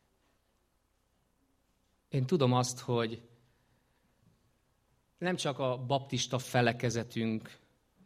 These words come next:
nyomorúsága, egyáltalán a hívő társadalom nyomorúsága az, hogy meghasonlások vannak gyülekezetekbe, bomlások,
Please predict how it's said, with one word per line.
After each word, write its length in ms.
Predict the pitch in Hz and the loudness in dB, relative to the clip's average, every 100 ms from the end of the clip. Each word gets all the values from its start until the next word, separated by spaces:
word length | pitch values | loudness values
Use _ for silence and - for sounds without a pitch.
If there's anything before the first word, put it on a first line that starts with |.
| - _ _ _ _ _ _ _ _ _ _ _ _ _ _ _ _ - | -20 _ _ _ _ _ _ _ _ _ _ _ _ _ _ _ _ -4
nyomorúsága, 1200 | 123 127 120 113 110 - 113 107 101 104 107 113 - _ _ _ _ _ _ _ _ _ _ _ _ | 4 8 8 6 0 -2 2 2 2 0 0 -2 -16 _ _ _ _ _ _ _ _ _ _ _ _
egyáltalán 760 | - 202 135 120 104 113 107 110 | 2 2 6 4 4 0 -2 -2
a 40 | |
hívő 520 | 110 139 143 110 104 | -2 0 0 0 -2
társadalom 720 | 95 117 107 101 - 101 98 104 | -4 -4 -4 -4 -6 -6 -4 -4
nyomorúsága 880 | 110 104 98 95 - 95 90 90 | -2 -4 -4 -8 -6 -6 -6 -4
az, 300 | 135 156 - - - - _ _ | -4 -4 -8 -14 -20 -20 _ _
hogy 420 | _ - 117 117 - _ _ _ _ _ _ _ _ - | _ -4 -2 -4 -12 _ _ _ _ _ _ _ _ -8
meghasonlások 1400 | 131 143 156 - 120 - 107 101 95 92 - 95 - - _ _ _ _ _ _ | 0 2 2 -2 -4 -2 -2 -2 -4 -4 -6 -6 -12 -20 _ _ _ _ _ _
vannak 420 | - 120 113 107 110 | -6 -2 0 -2 -4
gyülekezetekbe, 1040 | 117 123 113 120 113 110 113 107 107 104 - - - _ _ | 2 4 4 0 -6 -4 -8 -6 -6 -8 -14 -20 -20 _ _
bomlások, 1120 | - 120 170 170 139 131 117 - 117 - - | -10 2 4 6 4 4 2 0 -4 -8 -18